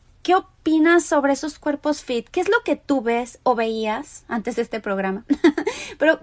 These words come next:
¿qué es lo que tú ves en esas personas fit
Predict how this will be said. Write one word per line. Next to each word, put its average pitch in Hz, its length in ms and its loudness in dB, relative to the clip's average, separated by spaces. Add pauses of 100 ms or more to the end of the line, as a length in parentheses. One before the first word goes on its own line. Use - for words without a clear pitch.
¿qué 415 120 0
es 403 100 0
lo 415 160 0
que 339 100 -4
tú 311 260 -4
ves 262 420 -2 (320)
en 302 200 4
esas 349 320 2
personas 277 760 0
fit 254 540 -2